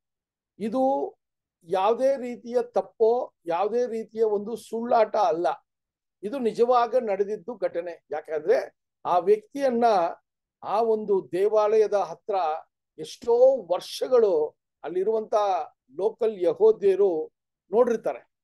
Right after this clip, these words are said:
ಅಥವಾ ಅಲ್ಲಿ ಬಂದಂತ ಯಹೂದ್ಯರು ಕೂಡ ವರ್ಷ ವರ್ಷ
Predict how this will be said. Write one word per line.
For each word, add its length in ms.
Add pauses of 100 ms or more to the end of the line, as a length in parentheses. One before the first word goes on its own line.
(340)
ಅಥವಾ 360 (520)
ಅಲ್ಲಿ 280
ಬಂದಂತ 560
ಯಹೂದ್ಯರು 680
ಕೂಡ 220 (680)
ವರ್ಷ 300
ವರ್ಷ 340